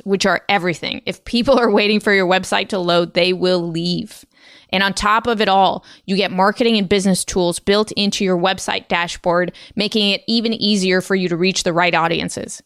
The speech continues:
So head over to wix dot com and join millions of people growing their business online today. Our next partner has a product that I use literally every day. Now, you know Athletic Greens is the product that helps you with gut health,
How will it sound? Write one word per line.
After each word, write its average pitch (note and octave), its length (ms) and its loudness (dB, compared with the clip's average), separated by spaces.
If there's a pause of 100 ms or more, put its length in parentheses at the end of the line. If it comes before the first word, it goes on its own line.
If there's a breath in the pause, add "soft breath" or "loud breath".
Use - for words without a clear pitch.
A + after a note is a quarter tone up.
(160 soft breath)
So G#3 180 -2
head A#3+ 200 0
over A3 200 2
to F#3+ 80 2
wix G#3+ 320 -2
dot G3 240 -4
com F3+ 380 0 (120)
and G3+ 100 0
join G3 280 2
millions A3+ 340 2
of F#3 100 -4
people E3 300 -2
growing F3+ 400 0
their F3 120 2
business G#3+ 460 2 (140)
online F3+ 600 0 (140)
today. - 460 -4 (420)
Our G3 120 -4
next B3+ 240 -4
partner G#3+ 360 0
has F#3+ 180 -4
a F3+ 40 -8
product F3 440 -4
that E3 100 -8
I E3 80 -4
use D#3 320 -8
literally E3 600 -8 (120)
every E3 320 -2
day. - 420 -8
Now, F3+ 100 -6
you G#3 240 -2
know A#3 220 2
Athletic F#3 440 -4
Greens D#3 400 -6
is D#3 140 -14
the D#3+ 100 -8
product D#3+ 440 -4
that D3 160 -12
helps E3 360 -8
you D#3 100 -6
with C#3+ 220 -10
gut F#3+ 200 -2
health, E3 360 -6